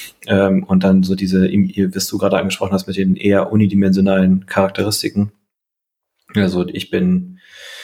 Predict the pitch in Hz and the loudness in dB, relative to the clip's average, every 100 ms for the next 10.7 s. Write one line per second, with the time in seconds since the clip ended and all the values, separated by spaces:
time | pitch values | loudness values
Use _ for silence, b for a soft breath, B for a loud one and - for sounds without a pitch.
0 | B - - 104 98 98 98 98 113 120 | B -14 -8 -4 0 0 0 2 2 2
1 | 117 117 110 101 98 95 101 92 101 101 | 2 2 2 2 0 -2 -4 -2 0 2
2 | 101 95 92 92 92 - - 95 95 95 | 2 2 4 4 0 -4 -6 0 2 4
3 | 95 95 B B B - 90 - B B | 2 0 B B B -4 -4 -6 B B
4 | B B B B B B B - 110 104 | B B B B B B B -14 -12 -10
5 | 104 107 104 - - - 120 127 - 120 | -10 -8 -10 -10 -10 -2 0 0 2 2
6 | 117 135 139 - - - 123 123 120 104 | 4 2 2 -2 -2 0 2 4 2 2
7 | 117 113 117 113 120 131 117 123 117 117 | 2 4 2 2 0 0 -2 -2 0 0
8 | 123 120 117 - _ _ _ B B B | 2 2 2 -6 _ _ _ B B B
9 | B - 107 107 110 110 113 113 - 104 | B -2 2 2 2 0 0 -2 -2 -2
10 | 113 107 117 - - _ | 0 2 0 -2 -8 _